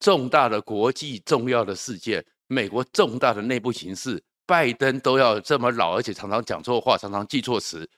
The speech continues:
都会不断地开记者会。而我们的总统不见了，我们的国防部长只是在立法院里面，然后常常讲一些话，然后又常常的遮遮掩掩。我们的国安会也不见了，美国的国安顾问苏利文大家都很熟。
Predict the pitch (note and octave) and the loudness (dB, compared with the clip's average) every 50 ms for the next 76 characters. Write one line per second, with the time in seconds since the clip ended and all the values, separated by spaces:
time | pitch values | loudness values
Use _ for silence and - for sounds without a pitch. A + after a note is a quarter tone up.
0 | _ _ _ _ _ F3 E3+ E3+ - F3 D3 - - G#2 A2 C3 C#3+ - E3+ D#3 | _ _ _ _ _ 2 2 4 4 2 2 2 0 -4 -4 -2 2 2 2 2
1 | B2+ A2 - - A#2+ A2+ - G#2+ E2+ D2 D#2+ - - A2+ F2+ - - _ _ _ | 2 -2 0 -2 -4 -4 -4 -10 -12 -12 -10 -4 -2 -2 -2 -2 -6 _ _ _
2 | _ _ _ D3 E3+ E3+ D#3 C#3 B2 C#3+ D#3+ - - C3 D3+ C3+ C3 C#3 G2+ - | _ _ _ -2 -2 0 2 2 2 2 0 2 2 -2 -2 2 2 2 2 0
3 | _ _ _ _ _ _ - G2 G#2 A2 - - G3 F#3+ C#3+ A2 F#2+ D#2+ - _ | _ _ _ _ _ _ -4 -4 -4 -4 -2 2 2 2 2 2 -4 -12 -14 _
4 | _ _ _ _ _ _ _ _ _ _ - D3 D#3 E3 F3 F#3 F#3 - - F#3+ | _ _ _ _ _ _ _ _ _ _ 0 2 2 2 2 0 0 2 2 2
5 | D#3+ D#3 D#3+ E3 E3 F#3 E3+ C#3+ - A2 E2+ D2+ - _ _ _ _ _ - - | 4 4 2 4 4 4 2 4 4 2 2 2 -2 _ _ _ _ _ -8 -6
6 | A#2 G#2+ C3+ C#3 D#3 D3 D3 F3 F#3+ F3 - G#2 C#2+ E2 G#2+ C3 A#2 F2+ D#2+ D#2 | -6 -6 -2 2 2 2 2 2 0 0 0 -2 -2 2 2 2 2 2 -2 -2
7 | F#2 G#2 F2+ D#2+ - _ _ _ _ _ - F#2+ G#2+ A2+ B2+ A#2 - - G#2+ G#2 | 0 0 0 0 -4 _ _ _ _ _ -8 -6 0 0 0 0 2 0 -2 0
8 | A#2 B2 A#2 - D#2 D#2+ F#2+ G2 A2 A2 G#2+ - B2 G2 D2 - E2 F#2+ A2 C3+ | 0 -2 -2 -4 -8 -8 -6 0 0 0 4 4 4 4 4 2 -2 -2 0 2
9 | B2+ B2 A2+ A2 A2+ A#2+ C3 A2+ - A2 F#2+ G2 G#2 G#2 G#2+ - - B2 - C3+ | 0 2 0 0 0 0 -4 -4 -4 -8 -8 -6 -6 -6 -4 -4 -4 -2 0 0
10 | B2+ A#2+ F#2+ F#2+ G#2 G#2+ G2+ E2 - _ _ _ _ _ _ B2 C3+ C#3+ E3 F3 | 0 2 0 0 0 0 0 0 -2 _ _ _ _ _ _ 0 2 4 2 0
11 | - - D3 E3 F3+ F#3+ F#3+ - G3+ F3 B2 - - C3 G#2+ F2+ - C3 C#3 - | 2 4 4 4 6 4 4 2 2 0 0 -2 -2 -2 -2 0 -2 -6 -2 0
12 | F3 D#3 B2 G#2 E2+ - - _ _ _ _ _ A#2+ A#2+ A2+ - C#3+ D3+ D#3 C#3+ | 0 0 2 0 -4 -4 -6 _ _ _ _ _ -2 -2 0 2 4 2 2 4
13 | - C3+ C#3 D3 D#3 D3+ D3+ E3 E3 D3 C3 - - D3+ D#3 E3 D#3 B2 G#2 F#2+ | 4 4 6 6 4 4 4 4 4 4 2 0 -2 -2 0 2 2 2 2 2
14 | G2 G#2 - D3+ C#3+ C3+ C#3+ C#3 D3+ C#3+ B2 G#2 C#2+ - - - - - E2 - | 0 0 0 0 2 2 4 2 2 2 2 -4 -8 -10 -14 -14 -12 -14 -14 -16